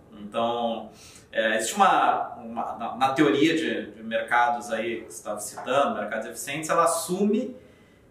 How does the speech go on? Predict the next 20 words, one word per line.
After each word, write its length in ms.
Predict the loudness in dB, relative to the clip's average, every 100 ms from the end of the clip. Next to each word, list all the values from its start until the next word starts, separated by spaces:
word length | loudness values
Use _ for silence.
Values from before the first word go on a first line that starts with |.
| _
que 120 | -2
o 100 | 4
homem 300 | 6 6 4
é 60 | 2
cem 280 | 2 2 2
por 120 | 0
cento 240 | 2 2
racional. 1040 | 4 2 4 4 6 4 4 0 -4 -12 -18 -20 -20 -20 -20 -20
O 80 | -6
termo 260 | -4 -4
técnico 520 | 0 2 2 -2 -6 -4
aí 120 | 0
é 40 |
o 100 | 2
homo 400 | 2 2 0 -2 -6
economicus, 880 | -2 2 4 2 -2 -8 -16 -18 -18
ou 80 |
seja, 200 | -12 -8
ele 120 | -8 -8
toma 360 | -10 -10 -12